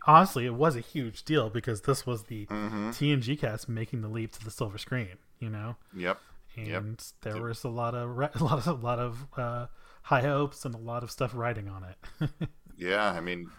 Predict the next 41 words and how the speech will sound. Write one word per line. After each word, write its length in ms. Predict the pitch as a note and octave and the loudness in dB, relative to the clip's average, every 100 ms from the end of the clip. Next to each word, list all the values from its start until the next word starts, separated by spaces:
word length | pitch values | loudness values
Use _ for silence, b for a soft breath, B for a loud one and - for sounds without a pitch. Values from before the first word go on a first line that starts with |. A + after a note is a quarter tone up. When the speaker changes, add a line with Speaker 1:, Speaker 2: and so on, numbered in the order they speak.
| B B B - - | B B B -20 -2
Speaker 2:
All 180 | F#2 G2+ | 2 2
Good 240 | G#2 F2 | 2 -2
Things 280 | G2+ G2+ F#2+ | -2 -2 -4
had 120 | E2+ | -4
just, 300 | F#2+ F#2 - - - - - - | -4 -6 -8 -14 -20 -20 -20 -8
what 80 | G2 | -6
was 140 | F2+ | -6
it, 160 | D#2 - | -8 -12
the, 420 | - - F2+ E2+ | -18 -18 -16 -14
the 120 | A2+ | -10
end 120 | A2+ G#2 | -6 -6
of 80 | |
May? 280 | E2+ E2+ G#2+ | -2 0 2
I 40 | A#2+ | 0
think 120 | F#3+ | -2
it 20 | |
was 140 | E3 G#2+ | -2 0
in 160 | F2+ | -2
May, 140 | F2 A2 | 2 4
Speaker 1:
Yeah, 160 | B2+ D2 | 4 2
Speaker 2:
right? 240 | F2+ G2+ | -2 2
All 60 | C3+ | 6
Speaker 1:
right. 180 | B2 | 6
Speaker 2:
Good 140 | A2 - | 4 -6
Things 240 | A2 G#2+ - - - - - | -8 -8 -12 -20 -20 -20 -10
was 200 | G#2+ G#2+ | -6 -2
Speaker 1:
And 120 | - B2 | 4 4
then, 80 | B2+ | 4
Speaker 2:
broadcast. 260 | A#2+ - - B B B | -2 -6 -14 B B B
Speaker 1:
yeah, 180 | D#3 | 6
Speaker 2:
And 80 | A#2 | 6
Speaker 1:
and 100 | B2 | 4
Speaker 2:
the 40 | B2+ | 6
show 100 | A2+ | 6
Speaker 1:
then 40 | |
Speaker 2:
went 120 | A2 | 8
out 120 | G#2 G#2+ | 6 6
on 60 | |
a 40 | D3+ | 6
Speaker 1:
November. 180 | F2+ | 6
Speaker 2:
high. 420 | G2+ F#2 E2 F2+ | 6 6 6 0